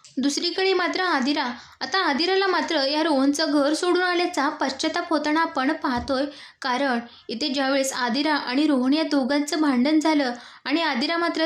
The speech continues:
तडकाफडकी असा घर सोडून जाण्याचा निर्णय घेतला. आता या सगळ्याचा कुठेतरी रोहनचा अपघात झाल्यामुळे आता आदिरालाही पश्चाताप होऊ लागलाय की खरंच आपण जर असं आलोच नसतो आणि असा रोहनचा ॲक्सिडेंटही झालाच नसता, सगळे माझ्यामुळे झाले.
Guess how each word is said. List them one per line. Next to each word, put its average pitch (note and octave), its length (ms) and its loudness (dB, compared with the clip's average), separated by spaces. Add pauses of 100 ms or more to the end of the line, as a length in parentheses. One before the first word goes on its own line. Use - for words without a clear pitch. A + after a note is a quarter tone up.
तडकाफडकी D#4+ 600 -2
असा D#4 300 0
घर C#4+ 260 2
सोडून D#4+ 340 0 (300)
जाण्याचा C#4+ 400 -2
निर्णय C4 380 2
घेतला. A#3+ 320 -4 (380)
आता - 140 -4
या F#4 120 2
सगळ्याचा D4+ 680 0 (340)
कुठेतरी C#4 520 -2
रोहनचा C4 480 0
अपघात C4 320 -2
झाल्यामुळे C#4 540 2 (160)
आता A#3 180 -6
आदिरालाही D4+ 520 0
पश्चाताप D#4 580 -2
होऊ C#4 100 2
लागलाय C4 340 -2
की C#4 200 -6
खरंच B3 400 -2 (320)
आपण B3+ 280 -4
जर C4+ 180 -2
असं B3+ 260 -4
आलोच C#4 360 0
नसतो C#4+ 340 0 (340)
आणि D4 160 0
असा E4 280 -2
रोहनचा D4+ 480 2 (100)
ॲक्सिडेंटही E4 520 -2
झालाच D4+ 460 0
नसता, C#4+ 320 0 (320)
सगळे C4+ 400 0
माझ्यामुळे C#4 560 2
झाले. B3 280 0